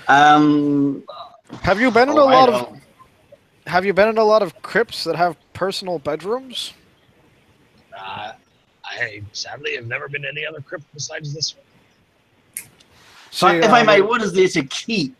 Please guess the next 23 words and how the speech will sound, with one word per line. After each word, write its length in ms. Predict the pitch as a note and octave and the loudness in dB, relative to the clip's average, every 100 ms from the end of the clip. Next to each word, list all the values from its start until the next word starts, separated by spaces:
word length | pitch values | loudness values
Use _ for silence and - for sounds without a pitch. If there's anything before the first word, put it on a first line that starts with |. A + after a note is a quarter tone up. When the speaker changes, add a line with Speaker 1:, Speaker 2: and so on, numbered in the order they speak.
| - | -18
Speaker 1:
precisely 1160 | - C#3 - - - E3 D3 - A2+ A2 G#2+ G#2+ | -6 -4 -2 -2 0 2 0 -2 -6 -6 -6 -8
if 120 | A#2 | -6
you're 180 | B2+ B2 | -4 0
not, 580 | B2+ C3 B2+ - - - _ _ _ _ _ _ _ _ _ _ _ - - - - _ _ _ _ _ | 0 0 -2 -8 -18 -18 _ _ _ _ _ _ _ _ _ _ _ -20 -18 -18 -20 _ _ _ _ _
if 140 | C3 C#3+ | 0 2
you're 220 | D3+ D#3 | 4 6
only 220 | D#3+ D#3 | 4 4
entering 480 | F#3+ D3 C#3+ C#3 C#3+ | 2 2 2 2 2
the 100 | C#3 | 2
hallway? 720 | E3 F3+ D3 A2+ F#2 D#2+ D2 - - _ _ _ _ _ - | 4 4 4 0 0 -4 -10 -14 -14 _ _ _ _ _ -18
Speaker 3:
He 80 | A2+ | -14
holds 240 | A2+ B2 | -12 -10
up 140 | B2+ - | -12 -14
the 80 | - | -16
key 280 | - C3+ D3 _ _ B2+ _ _ | -12 -12 -12 _ _ -20 _ _
that 80 | A2 | -14
he 80 | A2 | -12
used 320 | G#2+ A2+ A2 | -12 -12 -14
to 120 | - | -16
unlock 280 | A2+ A2+ A2+ | -14 -12 -14
the 60 | A2 | -16
front 220 | B2+ A2+ | -18 -14
door. 220 | B2 | -14